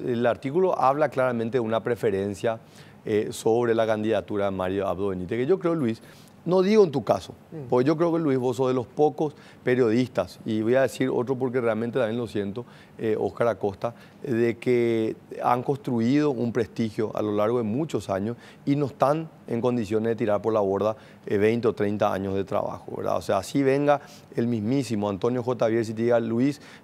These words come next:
Speaker 1: yo quiero que vos lo destruyas, Santiago". A ver, no necesitas hacerlo, porque tenés herramientas para hacer un periodismo crítico sin que tener que atacarla a nadie. Pero la verdad es que se ve claramente una intención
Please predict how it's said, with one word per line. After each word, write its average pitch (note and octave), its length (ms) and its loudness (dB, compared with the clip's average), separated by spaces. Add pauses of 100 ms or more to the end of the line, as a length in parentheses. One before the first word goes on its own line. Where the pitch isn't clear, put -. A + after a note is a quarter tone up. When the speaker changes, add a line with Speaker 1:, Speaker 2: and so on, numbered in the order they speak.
Speaker 1:
yo A#2+ 120 2
quiero C3 160 2
que B2+ 100 0
vos B2 340 2
lo C3 160 2
destruyas, D#3 440 2
Santiago". A#2 460 0 (640)
A B2+ 60 6
ver, C#3 160 6
no D3 300 2
necesitas E3 420 6
hacerlo, D#3 500 4
porque C3+ 220 2
tenés C3 280 2
herramientas D#3+ 600 4
para D#3 160 4
hacer C#3+ 320 2 (240)
un C#3 160 -2
periodismo C#3+ 420 4
crítico F#3 540 2 (640)
sin D3 320 -2
que F3 100 4
tener C3 300 2
que D3+ 260 6
atacarla B2+ 640 4
a - 20 -2
nadie. F#2+ 400 -4 (460)
Pero E3 180 2
la F3+ 140 8
verdad E3+ 340 6
es E3 120 2
que E3+ 200 2
se D#3 200 2
ve E3+ 380 4 (280)
claramente A#2 760 2 (380)
una C3+ 240 2
intención A#2+ 680 0